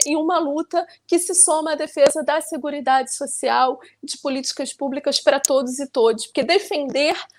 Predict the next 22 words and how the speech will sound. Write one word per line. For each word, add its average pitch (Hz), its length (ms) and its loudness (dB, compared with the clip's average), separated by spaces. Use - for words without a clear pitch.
assistentes 302 500 -2
sociais 277 420 0
e - 60 -8
psicólogos 269 640 -2
na 277 140 0
educação 277 480 -2
básica 285 560 2
é 330 180 8
defender 285 640 -4
a 302 340 0
democratização 302 1120 -2
da 269 100 0
comunicação, 262 1040 -2
é 269 80 2
defender 262 520 0
o 254 80 0
acesso 254 640 -2
à 262 300 2
internet 277 800 0
para 247 180 0
todos - 400 -4
e - 60 -16